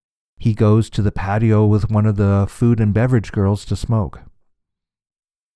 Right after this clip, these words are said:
During this time, they hear faint crying. At the same time, over his radio,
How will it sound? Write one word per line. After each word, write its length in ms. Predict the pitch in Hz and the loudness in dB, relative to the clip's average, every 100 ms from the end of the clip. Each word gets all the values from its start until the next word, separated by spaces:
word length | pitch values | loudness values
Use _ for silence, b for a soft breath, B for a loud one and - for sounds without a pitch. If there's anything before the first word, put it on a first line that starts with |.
| _ _ _ _ 139 | _ _ _ _ -6
During 340 | 139 151 170 | 0 2 2
this 240 | 139 160 - | 2 2 0
time, 540 | - 135 127 123 123 - | -2 0 2 2 0 -4
they 300 | 123 120 127 | -2 2 2
hear 500 | 120 147 143 131 120 _ _ _ _ - | 0 0 2 0 -2 _ _ _ _ -20
faint 420 | - 143 151 - _ | -6 0 0 -2 _
crying. 760 | - - 127 113 87 82 82 90 - _ _ _ _ _ _ _ _ _ | -4 0 2 2 0 -2 -8 -14 -20 _ _ _ _ _ _ _ _ _
At 140 | 117 110 | -10 -4
the 80 | 117 | -2
same 320 | - 185 190 | 0 0 2
time, 320 | 143 147 139 | 2 2 2
over 300 | 131 131 131 | 0 -2 0
his 180 | 110 - | -2 -2
radio, 600 | 127 151 101 90 87 90 | -2 0 0 0 0 -4